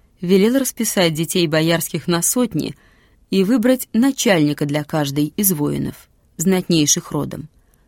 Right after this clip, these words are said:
Отпустил Шикалея в судах к Казани с князем Петром Булгаковым и стрельцами, послал дружину Ертаульную наводить мосты.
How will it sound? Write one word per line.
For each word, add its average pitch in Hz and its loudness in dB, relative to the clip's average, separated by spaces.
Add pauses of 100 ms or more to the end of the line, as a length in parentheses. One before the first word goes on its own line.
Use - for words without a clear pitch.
(360)
Отпустил 233 0
Шикалея 196 2
в - -8
судах 165 -2
к - -20
Казани 165 0 (280)
с - -10
князем 262 4
Петром 208 0
Булгаковым 175 0 (220)
и 226 0
стрельцами, 175 0 (580)
послал 220 0
дружину 202 2 (400)
Ертаульную 180 2
наводить 175 0
мосты. 170 0